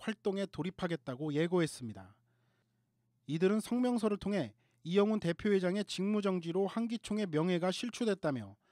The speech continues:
공정하게 선거를 관리해야 할 선거관리위원회가 책임지고 사퇴해야 한다고 말했습니다. 한기총 비대위는 한교연과의 통합에도 무게를 두지 않았습니다. 이들은 한교연은 한기총을 이탈해 형성된 단체라며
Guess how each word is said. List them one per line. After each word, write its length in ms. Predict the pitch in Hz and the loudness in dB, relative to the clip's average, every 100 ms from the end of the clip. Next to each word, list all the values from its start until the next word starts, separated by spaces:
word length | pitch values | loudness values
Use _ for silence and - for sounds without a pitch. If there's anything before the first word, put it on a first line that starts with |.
| _ _ _ | _ _ _
공정하게 600 | - 170 196 208 190 185 | -2 2 4 6 6 4
선거를 560 | 202 240 240 226 214 214 | 0 0 0 2 2 2
관리해야 540 | - 143 170 185 170 | 0 -2 2 4 4
할 120 | 165 190 | 2 0
선거관리위원회가 960 | 226 220 214 202 196 175 170 156 104 - - - | -2 0 2 2 2 2 0 -2 -4 -10 -20 -14
책임지고 580 | - 233 240 220 156 185 | -6 -2 -2 -2 -2 -2
사퇴해야 560 | 180 233 - 226 196 151 | -2 -4 -2 0 2 0
한다고 320 | 120 117 151 | -4 -6 -2
말했습니다. 560 | 151 170 - 139 104 95 - _ _ _ _ _ _ - - - - - | 0 0 -2 -6 -6 -12 -20 _ _ _ _ _ _ -20 -20 -20 -20 -10
한기총 500 | - 226 214 - 220 | -4 -4 -4 -4 -4
비대위는 520 | - 180 190 190 185 113 - _ | 0 4 4 4 0 -4 -14 _
한교연과의 720 | - 233 240 233 214 185 180 - | -4 -2 2 0 2 2 2 0
통합에도 500 | 233 226 185 156 190 | 0 0 2 2 0
무게를 440 | 147 160 190 185 | 0 4 6 6
두지 240 | 143 135 165 | 2 -2 0
않았습니다. 540 | 165 165 151 123 101 92 - - - - - - - - | 0 -2 -4 -6 -8 -16 -20 -20 -20 -20 -20 -20 -20 -10
이들은 400 | 160 170 214 180 117 - | -4 2 2 2 -2 -12
한교연은 680 | - 233 240 233 202 185 220 | -2 0 2 6 6 4 0
한기총을 600 | 233 247 254 - 214 208 | -2 -2 -4 -4 -2 0
이탈해 520 | 175 - - 180 196 | -2 -4 -2 0 0
형성된 580 | 190 220 208 202 196 196 | 0 0 -2 -2 -2 -2
단체라며 600 | 156 170 208 180 131 | -4 0 2 2 0